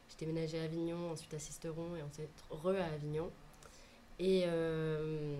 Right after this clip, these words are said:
et je, j'ai, j'ai cette envie de bouger, de, de rencontrer de nouvelles personnes, et cetera. Et je pense qu'il y a aussi un peu de ça, euh, dans, euh, dans ce que j'ai, j'ai fait. Euh,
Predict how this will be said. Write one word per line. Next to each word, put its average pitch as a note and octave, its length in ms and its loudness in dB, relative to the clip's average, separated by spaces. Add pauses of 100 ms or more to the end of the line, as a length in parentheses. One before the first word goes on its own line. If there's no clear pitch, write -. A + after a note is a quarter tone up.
(120)
et E3+ 80 0
je, D3 160 -2 (140)
j'ai, C#3+ 300 -2
j'ai C#3 200 -6
cette D3 240 -4
envie C#3+ 160 -2
de D3+ 100 -6 (160)
bouger, D3 320 0
de, C3+ 560 -4
de C#3+ 80 -8
rencontrer D3 400 -4
de D#3 60 -2
nouvelles C#3+ 220 -2
personnes, D3 360 -4
et D3 60 -4
cetera. D3 420 -8
Et D#3+ 40 -6
je - 80 -10
pense D3 160 -10
qu'il C3 100 -10
y C3 40 -8
a C3 160 -8
aussi - 200 -6
un C#3+ 80 2
peu D3+ 160 -4
de D3 120 -4
ça, D#3 280 0
euh, C#3+ 220 0
dans, C#3+ 200 0
euh, C3+ 440 -2
dans D3 100 -4
ce C#3+ 60 -8
que D#3 100 -6
j'ai, D3 160 -4 (140)
j'ai C#3+ 160 -8
fait. E3 240 -4 (880)
Euh, F3+ 840 8